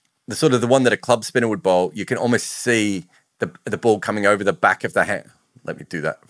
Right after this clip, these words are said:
better for the camera. You can almost see the ball coming over the back of the hand like that. Whereas actually, if you look at a really good wrong and bowler, um, they will try and make it so it looks like it's coming out the side of the hand. And in fact, some of these modern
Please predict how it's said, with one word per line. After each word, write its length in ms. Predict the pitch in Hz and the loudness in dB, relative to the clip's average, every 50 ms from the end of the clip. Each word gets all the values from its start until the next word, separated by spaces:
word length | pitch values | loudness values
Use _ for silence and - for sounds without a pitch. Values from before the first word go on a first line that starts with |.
| _ _ _ _ _ - | _ _ _ _ _ -6
better 140 | - 76 78 | -6 -6 -6
for 100 | - - | -10 -14
the 60 | - | -8
camera. 200 | - 80 78 73 | -8 -6 -6 -6
You 60 | 73 | -6
can 80 | 101 113 | -4 -2
almost 200 | 120 120 107 - | -2 -2 -2 -2
see 120 | - 113 | -4 -4
the 80 | 104 98 | -4 -4
ball 220 | 82 104 101 95 | -2 -2 -2 -2
coming 220 | 87 - 95 98 92 | -4 -8 -6 -2 -2
over 140 | 95 92 92 | 0 0 0
the 100 | 92 85 | -2 -2
back 220 | 85 85 87 - | -2 -2 -2 -2
of 60 | 85 | -8
the 80 | 82 82 | -8 -6
hand 240 | 92 87 85 80 78 | -4 -4 -4 -4 -6
like 160 | 73 73 - | -8 -4 0
that. 240 | 95 90 80 - _ - - - - - - - _ - | 2 2 2 0 _ -16 -20 -20 -20 -20 -20 -20 _ -6
Whereas 240 | 107 104 98 87 117 | -2 0 0 4 4
actually, 460 | 113 117 - - - 113 101 95 95 | 2 2 2 -2 -6 -2 -2 -2 -2
if 140 | - 87 - | -4 -4 -4
you 100 | 107 101 | -2 0
look 200 | 104 113 - 117 | 0 0 0 0
at 160 | - - _ _ _ - | -2 -2 _ _ _ -8
a 60 | 95 95 | -6 -6
really 420 | 95 95 123 135 123 117 113 110 | -4 2 4 4 6 6 4 2
good 160 | 87 110 101 | 2 0 0
wrong 280 | 95 92 104 98 95 95 | 2 4 2 2 2 2
and 120 | 92 90 | -2 0
bowler, 360 | 82 87 85 80 82 82 82 - - - - - - _ - | 2 2 2 2 2 0 -2 -2 -6 -20 -20 -20 -16 _ 0
um, 360 | 85 82 80 80 78 76 - _ | 2 2 2 0 -2 -6 -10 _
they 160 | - 107 113 | 0 2 2
will 100 | 110 110 | 2 -2
try 200 | - - 110 101 | 0 0 2 2
and 60 | 95 | 4
make 160 | 98 101 92 107 | 2 0 0 0
it 80 | 95 | -4
so 120 | - 113 98 | -2 -2 -2
it 60 | 92 | 0
looks 220 | 98 135 131 - | 0 -2 0 2
like 140 | 127 98 - | 0 0 0
it's 100 | 104 - | -2 -6
coming 240 | - 101 90 87 87 | -4 -4 -4 -2 -4
out 120 | 82 - | -4 -4
the 60 | - | -6
side 260 | - - 85 82 80 78 | -6 -2 -2 -2 -2 -2
of 60 | 76 | -4
the 60 | 78 | -2
hand. 200 | 90 90 85 - - | 0 0 -2 -2 -2
And 80 | 104 | -4
in 60 | 107 - | -2 0
fact, 200 | - 117 - - | 0 0 0 0
some 140 | - 120 | 0 0
of 60 | 123 113 | 0 0
these 160 | 117 98 87 | 0 -2 0
modern 440 | 104 107 123 135 131 123 110 107 | 2 4 4 4 4 2 0 -4